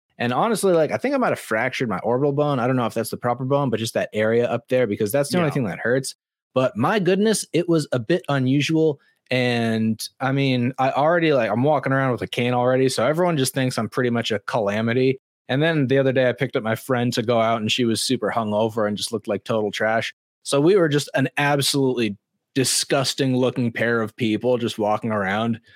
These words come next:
Speaker 2: <laughs>
Speaker 1: Um, it was pretty great. Honestly, like, it looked like something that would be, it, we looked like a pair of people that would be interviewed on Channel five, which, uh, I don't know if you know Channel five. It's just a, a YouTube channel with, uh, Andrew Callahan, fantastic kinda gonzo journalist type of guy who goes all over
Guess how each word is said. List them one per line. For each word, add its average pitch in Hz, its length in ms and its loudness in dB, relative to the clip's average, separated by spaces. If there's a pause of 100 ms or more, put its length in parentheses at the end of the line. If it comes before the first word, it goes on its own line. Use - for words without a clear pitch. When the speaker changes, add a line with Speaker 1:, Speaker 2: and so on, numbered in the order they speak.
(140)
Speaker 2:
<laughs> - 100 -6 (140)
Speaker 1:
Um, 110 360 0
it 143 120 2
was 160 140 2
pretty 226 260 2
great. 139 400 0
Honestly, 151 440 2
like, 147 240 2
it 143 80 2
looked 151 260 0
like 170 160 0
something 147 420 0
that 135 140 0
would 131 140 0
be, 123 340 2 (180)
it, 147 220 -2
we 151 160 4
looked 170 240 0
like 190 140 2
a 147 60 0
pair 139 240 2
of 123 100 -4
people 131 200 2
that 127 100 2
would 117 100 -2
be 117 120 0
interviewed 117 360 0
on 107 180 0
Channel 110 380 0
five, 104 440 -2
which, 104 280 -2
uh, 90 180 -2 (300)
I 131 100 0
don't 123 100 2
know 120 140 2
if 107 100 -2
you 120 100 2
know 113 120 2
Channel 113 260 -2
five. 110 280 0
It's 107 120 0
just - 220 -2
a, 104 200 0
a 107 40 -2
YouTube 107 380 0
channel 110 320 0
with, 104 180 -2
uh, 98 200 0 (260)
Andrew 131 280 0
Callahan, 123 580 0
fantastic 117 760 -2
kinda 107 180 -2
gonzo 110 460 0
journalist 107 460 -2
type 107 200 -2
of 113 60 -6
guy 107 260 0
who 107 80 2
goes 110 160 0
all 107 200 2
over 104 340 0